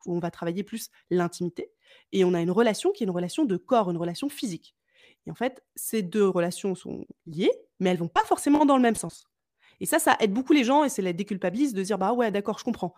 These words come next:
On a une forte relation, heu, émotionnelle, on a une très forte connexion, mais, heu, pour le moment, bah, notre relation physique, heu, elle est moins bien et on va la travailler. »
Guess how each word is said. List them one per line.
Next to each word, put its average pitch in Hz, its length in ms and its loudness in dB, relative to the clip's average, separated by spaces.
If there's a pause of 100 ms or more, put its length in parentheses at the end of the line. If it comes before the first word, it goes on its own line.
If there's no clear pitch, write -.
(240)
On 190 100 4
a 185 60 4
une 180 80 0
forte 330 240 4
relation, 247 600 0
heu, 214 40 4
émotionnelle, 196 640 0
on 214 80 0
a 180 60 0
une 185 60 -2
très 277 120 -2
forte 269 180 -4
connexion, 220 440 -2 (280)
mais, 269 200 4
heu, 233 180 6
pour 185 160 -8
le 180 40 -2
moment, 190 200 0
bah, 233 140 4
notre 180 200 0
relation 202 280 2
physique, 233 400 -2 (300)
heu, 180 40 -4 (160)
elle 180 140 2
est 175 40 2
moins 170 140 0
bien 220 180 2
et 294 40 2
on 233 60 4
va 220 120 6
la 240 100 4
travailler. » 196 380 -4